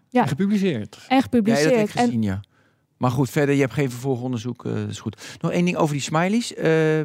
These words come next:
Speaker 3: is daar nog iets uitgekomen? Want
Speaker 1: Ja.
Speaker 3: of ik nou twee, vier, zes, acht, tien, vijf of ik heb één, twee, ma-, wat maakt mij dat nou uit?
Speaker 1: Ja, dat het niet handig is om five smileys te gebruiken.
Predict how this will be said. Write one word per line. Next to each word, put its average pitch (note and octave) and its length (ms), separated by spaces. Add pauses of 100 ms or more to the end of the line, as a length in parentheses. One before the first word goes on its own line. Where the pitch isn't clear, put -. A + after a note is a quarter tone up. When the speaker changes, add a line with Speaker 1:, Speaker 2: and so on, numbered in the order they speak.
(340)
Speaker 3:
is D3 140
daar F#3 160
nog G#3 80
iets G3+ 140
uitgekomen? G3+ 580
Want G3+ 120
Speaker 1:
Ja. - 180
Speaker 3:
of C3+ 100
ik C3 60
nou C3 120
twee, C3 280
vier, B2 180
zes, B2 240
acht, - 260
tien, B2+ 280
vijf C3 340
of A#2 180
ik A#2 100
heb B2 120
één, B2 180
twee, B2 300
ma-, A2 240
wat A#2 140
maakt A#2+ 160
mij C#3 140
dat A2 120
nou G#2 140
uit? G2+ 120
Speaker 1:
Ja, A3+ 140
dat A#3 140
het A#3+ 80
niet D4 200
handig C#4+ 260
is C4 120
om A#3+ 100
five G#3+ 240
smileys F3+ 440
te A#3 80
gebruiken. F3+ 500